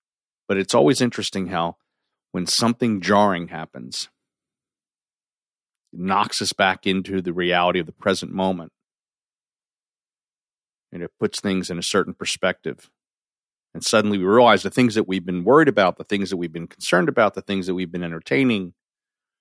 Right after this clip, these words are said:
really don't matter. It's like that, uh,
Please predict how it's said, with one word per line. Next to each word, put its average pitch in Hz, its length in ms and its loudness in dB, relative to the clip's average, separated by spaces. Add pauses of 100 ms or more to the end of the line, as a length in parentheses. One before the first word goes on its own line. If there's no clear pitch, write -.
(480)
really 156 240 4
don't 139 240 0
matter. 127 340 -2 (2250)
It's - 120 -16
like - 140 -10
that, - 280 -6
uh, 85 180 -2